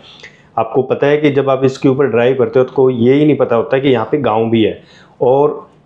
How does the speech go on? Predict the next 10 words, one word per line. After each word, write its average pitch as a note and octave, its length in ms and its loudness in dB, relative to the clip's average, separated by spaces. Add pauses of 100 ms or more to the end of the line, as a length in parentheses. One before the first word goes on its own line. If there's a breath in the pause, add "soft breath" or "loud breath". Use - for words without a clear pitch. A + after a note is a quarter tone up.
(200)
आप D3+ 300 -2
जब C#3+ 220 2
इसके C#3 300 0
ऊपर D3+ 200 2 (220)
drive A#2 360 0
करते A2+ 280 -2
हैं A#2+ 100 -2
तो D#3 100 0
हंड्रेड B2 420 -2
प्लस B2+ 400 -2